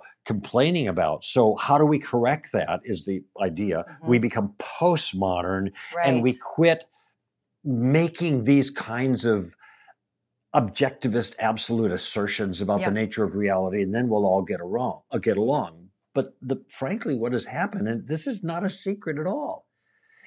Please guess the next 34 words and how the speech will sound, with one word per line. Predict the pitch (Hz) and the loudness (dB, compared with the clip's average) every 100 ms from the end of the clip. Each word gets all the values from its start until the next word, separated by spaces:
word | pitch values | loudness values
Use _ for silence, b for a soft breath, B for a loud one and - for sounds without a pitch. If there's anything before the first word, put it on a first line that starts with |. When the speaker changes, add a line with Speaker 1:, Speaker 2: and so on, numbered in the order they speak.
| - | -2
Speaker 1:
is | 170 135 | -2 0
what | 139 143 - | 0 0 2
is | 160 143 | 0 2
the | 160 | -2
power | - - 165 185 | -2 -4 0 2
base | 110 120 151 | 2 2 0
has | 143 | -2
just | 147 139 | -2 -4
shifted. | - 262 - - 170 | -4 -4 -6 -4 -4
Speaker 2:
That's | 160 170 | -4 -6
right. | 160 156 - - | -6 -8 -14 -8
Speaker 1:
That's | 165 165 | -4 0
all | 160 | 0
it | 170 | 0
is. | 302 302 - B B B | 0 -2 -4 B B B
And | 151 139 | 2 6
the, | 147 147 - | 4 4 4
and | 147 135 | 4 6
the, | 131 123 120 | 4 4 2
and | 139 127 | 2 4
the, | 107 101 - | 4 2 -2
and | 110 101 | 0 0
the | |
political | 92 - 160 302 - 120 | -2 2 2 2 2 4
left | 180 269 - | 2 0 -6
now, | 90 82 120 123 _ _ _ _ - | -2 -2 -2 -6 _ _ _ _ -4
and | 127 | -2
it's | 131 151 | -2 -2
not | 165 | 0
a | 381 | 2
secret, | - 339 370 359 320 - _ _ _ _ _ | 2 2 2 2 -2 -4 _ _ _ _ _
is | 180 131 123 123 - | 0 2 -4 -10 -8
just | - 160 190 208 - _ | 2 4 4 0 -6 _
a, | 160 | -6